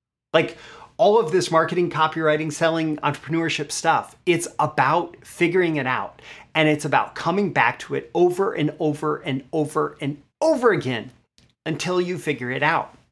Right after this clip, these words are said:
And here's the thing, you will fail. I will fail, right? Launching new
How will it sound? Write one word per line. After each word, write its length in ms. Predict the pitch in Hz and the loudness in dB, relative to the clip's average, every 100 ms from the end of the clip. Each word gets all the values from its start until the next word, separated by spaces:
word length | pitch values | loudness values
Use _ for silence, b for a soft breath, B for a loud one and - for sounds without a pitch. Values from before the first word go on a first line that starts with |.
| _ _ _ B B B B B | _ _ _ B B B B B
And 320 | 170 175 175 - - | 0 0 0 -10 -2
here's 240 | 190 185 | 0 0
the 100 | 185 | -2
thing, 300 | - 139 110 _ _ - | -2 -4 -4 _ _ -4
you 400 | 135 196 202 - | 2 2 2 -2
will 420 | 151 156 160 156 - - | 0 2 4 0 -8 -4
fail. 360 | 147 135 - - _ _ _ | 0 0 -2 -10 _ _ _
I 160 | 156 190 | 2 4
will 220 | 180 147 | 2 0
fail, 380 | - 131 110 - _ _ _ | 0 -4 -4 -10 _ _ _
right? 340 | 147 165 165 - _ - | 0 0 0 -12 _ -6
Launching 360 | 151 165 180 180 | 0 0 0 2
new 460 | 175 190 185 175 | 2 0 -4 -8